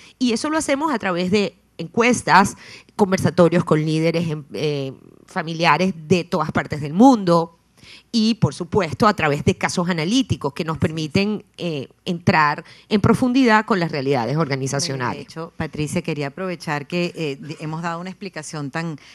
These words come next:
Speaker 2: tan clara, pues, del, del modelo, eh, que, que acompaña nuestras investigaciones, para también anunciar de que por primera vez estamos llevando el estudio de step a Panamá y que en este momento justamente estamos corriendo,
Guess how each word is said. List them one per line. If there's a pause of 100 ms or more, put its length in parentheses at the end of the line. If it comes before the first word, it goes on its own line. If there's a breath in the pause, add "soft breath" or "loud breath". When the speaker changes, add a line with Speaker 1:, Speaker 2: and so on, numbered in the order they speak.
(120 loud breath)
Speaker 2:
tan
clara,
pues,
del,
del
modelo,
eh,
que,
que
acompaña
nuestras
investigaciones, (340 loud breath)
para
también
anunciar
de
que
por
primera
vez
estamos (240 loud breath)
llevando
el
estudio
de
step
a
Panamá (280 soft breath)
y
que
en
este
momento
justamente
estamos
corriendo,